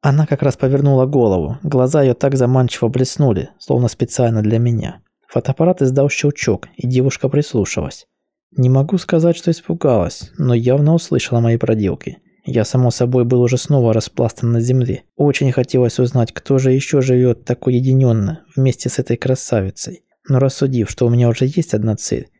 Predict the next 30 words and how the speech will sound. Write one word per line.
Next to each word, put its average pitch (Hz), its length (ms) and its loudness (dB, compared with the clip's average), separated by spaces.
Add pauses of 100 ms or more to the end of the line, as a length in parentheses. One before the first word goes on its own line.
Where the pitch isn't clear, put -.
(240)
и - 100 -14
хорошо 123 360 0
оборудованный 120 560 2
пункт - 300 -4
наблюдения, 123 680 -2 (300)
то 151 120 0
стоит - 320 -2
вернуться 123 460 -2
туда. - 340 -6 (160)
Не 131 160 2
забыв 151 320 2
снять 147 240 0
свои 135 180 2
ленточки, 156 640 -2 (180)
я 139 200 0
без 135 160 2
особых 139 320 0
приключений 131 600 0
вернулся 123 440 0
в - 60 -8
своё 123 300 0
гнездо. 120 480 -2 (340)
Времени 156 480 4
ещё - 240 0
оставалось 131 500 2
достаточно, 135 640 -2
чтобы 117 260 -4
перекусить 120 760 -2 (100)
и - 80 -20
поразмышлять. 107 840 -2